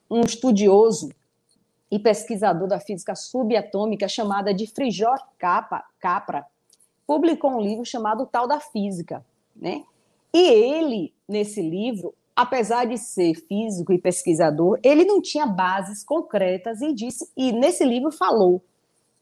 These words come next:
que existia, é,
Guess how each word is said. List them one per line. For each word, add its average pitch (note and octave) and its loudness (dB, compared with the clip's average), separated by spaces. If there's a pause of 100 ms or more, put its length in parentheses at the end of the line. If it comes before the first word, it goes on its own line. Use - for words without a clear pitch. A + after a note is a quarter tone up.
(120)
que D4 4
existia, C#4 0 (400)
é, E3 0